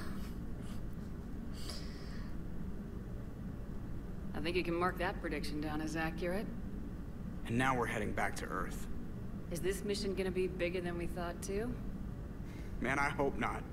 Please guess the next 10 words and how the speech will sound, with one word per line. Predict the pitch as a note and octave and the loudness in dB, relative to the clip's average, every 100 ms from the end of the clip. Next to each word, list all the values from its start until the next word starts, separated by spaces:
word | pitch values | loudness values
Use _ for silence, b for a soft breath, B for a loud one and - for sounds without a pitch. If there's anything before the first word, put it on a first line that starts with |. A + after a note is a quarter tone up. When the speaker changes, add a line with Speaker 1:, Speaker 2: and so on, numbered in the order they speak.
| - - - - - - | -6 -6 -4 -4 -4 0
Speaker 2:
A | |
nice | F3 G3 F#3 | 2 2 2
routine | F#3+ - F#3 D#3+ | 0 0 0 2
delivery | D3 D#3 D#3+ D#3+ | 2 2 4 4
run | D3+ D#3+ | 4 2
would | D3 | 0
be | - | 0
fine | - - B2+ B2 B2 C3+ | -2 0 0 0 2 2
with | C3+ - | 0 2
me. | A2+ G2+ | 0 0